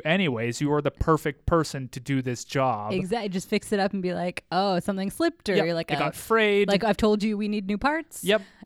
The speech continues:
Speaker 2: And this is exactly why. This is an old plane.
Speaker 1: Yep.
Speaker 2: <laughs> Like, nope.
Speaker 1: No.
Speaker 2: Flare.
Speaker 1: Flare. He's gonna, he's gonna rig up a flare to smoke so bad she's gotta land the plane.
Speaker 2: Yep.
Speaker 1: Uh, Jack and George are working together.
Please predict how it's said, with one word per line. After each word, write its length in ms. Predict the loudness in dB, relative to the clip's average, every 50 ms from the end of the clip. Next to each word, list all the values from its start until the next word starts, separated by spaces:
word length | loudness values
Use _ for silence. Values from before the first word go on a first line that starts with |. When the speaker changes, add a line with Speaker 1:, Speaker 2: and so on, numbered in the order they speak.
| -8
Speaker 2:
And 180 | -6 -6 -4 -4
this 180 | -6 -6 -4 -6
is 160 | -6 -4 -4
exactly 460 | -2 -2 0 -2 -2 -2 -4 -4 -2
why. 460 | 0 0 0 0 -2 -2 -4 -4 -6 -6
This 200 | -4 -4 -2 -2
is 120 | -2 0
an 100 | 0 0
old 200 | -2 -4 -4 -4
plane. 440 | -6 -6 -6 -6 -6 -6 -6 -6 0 2
Speaker 1:
Yep. 160 | 2 6 8
Speaker 2:
<laughs> 40 | 8
Like, 380 | 8 8 6 2 -4 -10 -20 _ -20 -20 -20 -20 -20 -20 -12 _
nope. 220 | 0 0 0 0 -4 -8 _
Speaker 1:
No. 160 | 0 2 2 4
Speaker 2:
Flare. 320 | 4 4 2 2 0 -2 -6 -12 -8
Speaker 1:
Flare. 340 | 4 8 10 10 10 8
He's 120 | 6 4 2
gonna, 380 | 2 2 2 2 2 0 -2 -2
he's 140 | 0 2 2
gonna 140 | 2 4
rig 180 | 4 4 4 4
up 80 | 4 2
a 60 | 0
flare 260 | 0 4 4 6 6
to 60 | 6
smoke 340 | 2 0 4 4 4 4 4
so 180 | 6 6 6 8
bad 280 | 8 8 6 6 4
she's 120 | 2 -2 -2
gotta 200 | 0 0 0 2
land 240 | 4 4 4 4
the 40 | 2
plane. 280 | -2 -4 -4 -2 -2 0
Speaker 2:
Yep. 180 | -2 -2 -4 -8 -14 -20 -20 -20 -10 _
Speaker 1:
Uh, 440 | 4 6 6 8 8 8 6 6 4
Jack 300 | 4 6 6 6 6 4
and 80 | 2 4
George 340 | 6 8 8 8 6 6 2
are 160 | 2 2 0
working 320 | 0 0 0 2 2 0
together. 640 | 0 2 4 4 6 6 4 4 2 2 0 -2 -4